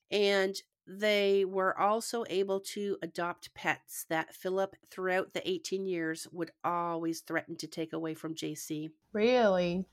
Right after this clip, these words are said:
Speaker 1: Yep. So she adopted her own pets. She's living, I guess, what we could say, what we would see as a normal life. I'm sure she still has a ton of things that she deals with on a daily basis, but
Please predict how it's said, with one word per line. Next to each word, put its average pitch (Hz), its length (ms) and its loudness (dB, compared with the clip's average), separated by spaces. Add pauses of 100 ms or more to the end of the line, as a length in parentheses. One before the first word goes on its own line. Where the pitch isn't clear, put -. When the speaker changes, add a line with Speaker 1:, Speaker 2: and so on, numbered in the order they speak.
Speaker 1:
Yep. 247 220 -8 (160)
So 185 460 -8
she 190 200 -4
adopted 190 440 -4
her 196 140 -2
own 190 100 -2
pets. - 420 -4 (160)
She's - 320 -6
living, 262 720 -4 (140)
I 214 160 -8
guess, 247 320 -6
what 233 160 -10
we 240 60 -8
could 233 180 -8
say, 220 640 -4 (160)
what 196 300 0
we 247 220 0
would 202 180 4
see 185 300 -2
as 175 100 -2
a 165 60 -2
normal 160 420 -2
life. - 560 -8
I'm 180 80 -10
sure 185 240 -2
she 185 180 -8
still 175 280 -8
has 160 340 -4
a 170 140 -4
ton 160 480 -4
of - 160 -6
things 160 360 -4
that - 120 -6
she - 140 -2
deals 160 300 -4
with 160 160 -6
on 160 100 -4
a 156 60 -6
daily 151 280 -6
basis, 135 480 -8
but - 260 -8